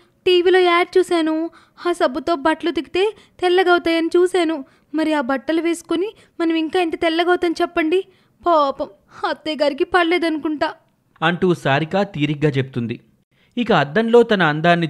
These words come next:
Speaker 2: చూసుకుంటూ మురిసిపోతూ ఉంటుంది సారిక. ఆ మాటలకి వెంకటలక్ష్మి, అభిరామ్ ఇద్దరూ షాక్ అయిపోతారు.
Speaker 1: "వామ్మో, బట్టల యాడ్ చూసి నా మీద ప్రయోగం చేసిందంట"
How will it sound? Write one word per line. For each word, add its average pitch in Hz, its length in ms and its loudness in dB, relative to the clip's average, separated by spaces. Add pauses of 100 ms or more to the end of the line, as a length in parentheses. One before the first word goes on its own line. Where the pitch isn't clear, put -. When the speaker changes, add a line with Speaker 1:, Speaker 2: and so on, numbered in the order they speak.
Speaker 2:
చూసుకుంటూ 165 480 -4
మురిసిపోతూ 160 600 -2
ఉంటుంది 131 400 -4
సారిక. 107 580 -8 (420)
ఆ 131 160 4
మాటలకి 131 840 -4 (220)
వెంకటలక్ష్మి, 135 880 -4
అభిరామ్ 110 340 -4 (240)
ఇద్దరూ 104 400 -2
షాక్ 120 360 -4
అయిపోతారు. 107 400 -6 (600)
Speaker 1:
"వామ్మో, 226 720 4 (220)
బట్టల 233 360 2
యాడ్ 247 300 0
చూసి 339 380 0 (180)
నా 277 320 4
మీద 262 200 2
ప్రయోగం 285 440 4
చేసిందంట" 269 460 2